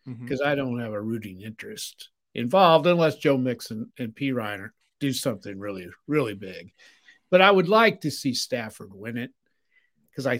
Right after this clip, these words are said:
Speaker 2: think the guy is genuinely a good person.
Speaker 1: Mm-hmm.
Speaker 2: He went through so much crap in, in Detroit, and I think it would be great if he went out and won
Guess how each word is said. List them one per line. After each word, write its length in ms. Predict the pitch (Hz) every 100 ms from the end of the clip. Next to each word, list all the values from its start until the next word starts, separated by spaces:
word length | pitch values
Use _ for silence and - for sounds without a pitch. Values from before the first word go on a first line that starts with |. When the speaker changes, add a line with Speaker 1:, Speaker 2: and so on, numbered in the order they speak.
| -
Speaker 2:
think 220 | 175 170 -
the 80 |
guy 320 | 107 131 113 104
is 200 | 95 _
genuinely 680 | - 151 123 104 98 95 92
a 40 |
good 280 | 98 123 104
person. 480 | - 117 113 113 110 _ _ -
Speaker 1:
Mm-hmm. 280 | 135 135 151
Speaker 2:
He 160 | - -
went 260 | 175 117 -
through 200 | 117 95
so 260 | - 139
much 240 | 110 - -
crap 340 | 123 107 104 104
in, 180 | 104 -
in 140 | 127
Detroit, 640 | 110 - - 147 143 135 135 _ -
and 200 | 127 123
I 100 | 123
think 300 | 120 139 -
it 40 |
would 140 | 107 104
be 120 | 104
great 460 | 98 95 98 95 _ _ _
if 180 | 131 113
he 160 | 131 117
went 220 | 104 90
out 260 | 82 90 - _ _ _ _ _ -
and 340 | 104 95 92
won 500 | 104 131 113 110 95